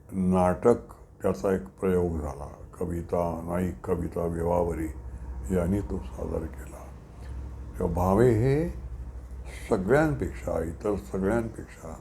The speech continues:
वेगळे आहे आणि नरेंद्र मोदी यांना जेव्हा आपण मानवंदना देतो, तेव्हा ती मानवंदना अप्रत्यक्षपणे पु बा भावे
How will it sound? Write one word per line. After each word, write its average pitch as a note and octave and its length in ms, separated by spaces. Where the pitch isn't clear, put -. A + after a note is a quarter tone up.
वेगळे F2+ 520
आहे - 380
आणि F2+ 140
नरेंद्र A2+ 460
मोदी G2 560
यांना F2+ 360
जेव्हा F2+ 400
आपण E2+ 340
मानवंदना F#2 880
देतो, E2 400
तेव्हा F#2 280
ती G2 220
मानवंदना F2 920
अप्रत्यक्षपणे F#2+ 1120
पु A#2+ 140
बा F2 400
भावे G2 400